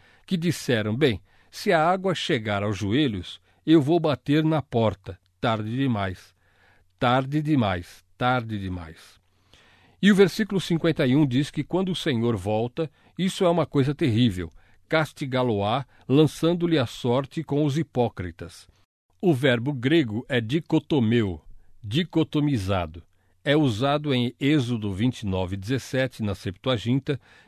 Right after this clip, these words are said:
que é uma tradução grega do Antigo Testamento, sobre serrar pela metade um animal que era oferecido em sacrifício, obtendo dois pedaços.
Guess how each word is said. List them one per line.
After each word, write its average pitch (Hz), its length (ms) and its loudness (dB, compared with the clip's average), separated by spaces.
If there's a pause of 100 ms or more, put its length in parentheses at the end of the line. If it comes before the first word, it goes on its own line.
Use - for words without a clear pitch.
que - 100 -2
é 170 40 4
uma 160 160 0
tradução 131 560 -4
grega 117 520 2
do 104 140 -2
Antigo 127 300 -2
Testamento, 104 640 -4 (300)
sobre 139 440 0
serrar 127 720 -2 (360)
pela 180 240 4
metade 117 640 -2
um 165 180 2
animal 110 560 0 (380)
que 143 340 2
era 151 320 2
oferecido 120 600 -4
em 120 40 0
sacrifício, 123 840 -4 (480)
obtendo 143 640 2
dois 131 320 2
pedaços. 101 880 -4